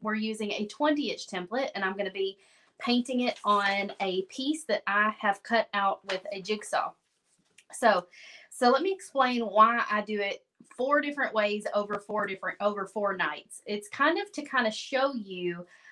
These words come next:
uh, the progression that somebody who is entering the Painters Clubhouse would begin with and what they could end up, uh, developing into after,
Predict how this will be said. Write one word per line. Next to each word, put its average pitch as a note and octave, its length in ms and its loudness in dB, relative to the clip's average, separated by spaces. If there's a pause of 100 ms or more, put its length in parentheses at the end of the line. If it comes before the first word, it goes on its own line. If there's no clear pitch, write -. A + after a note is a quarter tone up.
(160)
uh, F#3 320 6
the G#3+ 100 -4
progression G#3+ 960 -2
that - 160 -4
somebody C#4 840 2
who G#3+ 180 2
is F#3+ 260 -6
entering C4+ 380 0
the B3+ 80 -4
Painters A3 320 -4
Clubhouse G3+ 680 2
would E3+ 260 2
begin C4 360 0
with C#4 220 0 (480)
and G#3 160 2
what A3+ 180 8
they A3+ 120 0
could G3 180 -6
end G3+ 180 -4
up, F3+ 180 2 (160)
uh, - 60 -14 (240)
developing G3+ 720 2
into F#3 520 -2
after, E3+ 540 -2